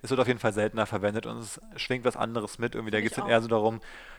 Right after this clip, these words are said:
Speaker 1: ja, er hatte alle Optionen und er hat sich entschieden, die Karriere voranzutreiben. Und es ist weniger so, ähm, bei Karrierefrau irgendwie schwingt da dann doch ein bisschen was Negativeres mit, ne? Oder so.
Speaker 2: Erstens was Negativeres und zweitens, es ist so, als w-,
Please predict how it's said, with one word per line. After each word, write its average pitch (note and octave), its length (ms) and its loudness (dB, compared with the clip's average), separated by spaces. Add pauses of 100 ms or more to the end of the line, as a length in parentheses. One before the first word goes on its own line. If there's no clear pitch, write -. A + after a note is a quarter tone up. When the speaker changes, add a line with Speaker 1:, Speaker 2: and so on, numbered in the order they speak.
Speaker 1:
ja, C3 120 2
er A#2+ 120 2
hatte B2 180 4
alle B2+ 140 6
Optionen A#2+ 420 0
und A2 60 -8
er A2+ 60 -2
hat A2 80 -4
sich A2 100 -6
entschieden, A2+ 340 -8
die G#2+ 80 -10
Karriere G#2+ 300 2
voranzutreiben. F#2+ 640 -4
Und G#2 160 -12
es G#2 100 -8
ist G2+ 140 -8
weniger A2 340 0
so, G2 320 -2 (580)
ähm, G2 280 -2
bei G2+ 80 0
Karrierefrau G#2+ 840 -2 (240)
irgendwie G#2 220 -8
schwingt G#2 260 -10
da G2+ 100 -4
dann G2 280 -12
doch G2+ 120 -6
ein G#2 80 -14
bisschen G2+ 200 -14
was F#2+ 100 -16
Negativeres G2+ 580 -12
mit, - 280 -16
ne? A2 220 -12 (520)
Oder G#2+ 160 -4
so. G2 80 -4
Speaker 2:
Erstens A3+ 300 -6
was G#3+ 140 -12
Negativeres B3 720 -16
und A3 140 -18
zweitens, - 540 -10 (1200)
es - 120 -2
ist - 140 -6
so, G#3+ 80 -10
als G3+ 180 -10
w-, F#3+ 40 -8